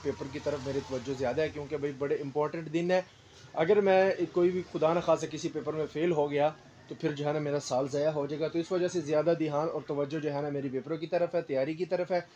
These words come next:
जैसे हमारे पेपर होंगे, फिर surprise, surprise शुरू हो जाएंगी, क्योंकि भाई हमें तीन महीने की छुट्टी हो जानी है भाई।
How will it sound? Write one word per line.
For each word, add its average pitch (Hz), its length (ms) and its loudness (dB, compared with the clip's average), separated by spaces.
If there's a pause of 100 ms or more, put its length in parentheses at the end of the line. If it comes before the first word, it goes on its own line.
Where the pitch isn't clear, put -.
(380)
जैसे 220 240 6
हमारे 208 260 4
पेपर 185 260 2
होंगे, 196 200 6
फिर 190 180 2
surprise, 175 460 4
surprise 175 400 4
शुरू 175 240 2
हो 175 140 6
जाएंगी, 180 300 4
क्योंकि 180 340 2
भाई 185 200 8
हमें 180 240 4
तीन 226 380 4
महीने 202 260 8
की 202 120 0
छुट्टी 190 260 0
हो 196 160 8
जानी 185 220 4
है 196 80 2
भाई। 175 260 4